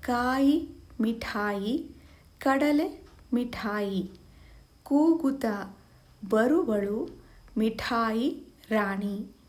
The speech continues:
ಬಾಯಲಿ ನೀರು ಬರಿಸುವ ಮಿಠಾಯಿ, ಸವಿಯಲು ಬಲು ರುಚಿ ಆಹಾ ಮಿಠಾಯಿ. ಈಗ ನೀವೊಂದ್ಸರಿ ಓದ್ತೀರಾ? ಶುರು ಮಾಡಿ ಹಾಗಾದ್ರೆ.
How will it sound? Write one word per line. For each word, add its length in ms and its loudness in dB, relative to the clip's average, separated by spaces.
ಬಾಯಲಿ 1040 0
ನೀರು 800 4
ಬರಿಸುವ 640 2
ಮಿಠಾಯಿ, 920 -2
ಸವಿಯಲು 1040 4
ಬಲು 380 4
ರುಚಿ 500 0
ಆಹಾ 600 0
ಮಿಠಾಯಿ. 680 -4
ಈಗ 180 0
ನೀವೊಂದ್ಸರಿ 520 0
ಓದ್ತೀರಾ? 760 0
ಶುರು 240 2
ಮಾಡಿ 240 0
ಹಾಗಾದ್ರೆ. 640 -6